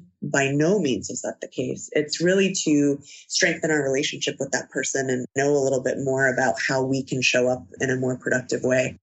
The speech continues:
And I'll tell you, I've personally done this exercise three times, and it's never as scary or as negative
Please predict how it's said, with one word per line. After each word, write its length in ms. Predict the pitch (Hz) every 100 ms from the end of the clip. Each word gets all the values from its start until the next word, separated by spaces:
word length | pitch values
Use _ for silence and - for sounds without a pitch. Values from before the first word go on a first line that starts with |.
| _ _ -
And 80 |
I'll 100 | 147 -
tell 240 | 226 214
you, 440 | 165 127 123 139 -
I've 220 | 147 160
personally 500 | - 170 170 196 202
done 200 | 202 151
this 160 | 147 143
exercise 560 | 135 - 139 131 131 -
three 200 | 143 165
times, 560 | 170 135 123 208 - - _ _ _ -
and 380 | 156 147 143 143 - _ -
it's 260 | 170 -
never 580 | 156 165 196 262 277 277 -
as 220 | 160 -
scary 680 | - 156 170 170 190 196 196
or 160 | 147 147
as 180 | 139 139
negative 520 | 139 143 147 147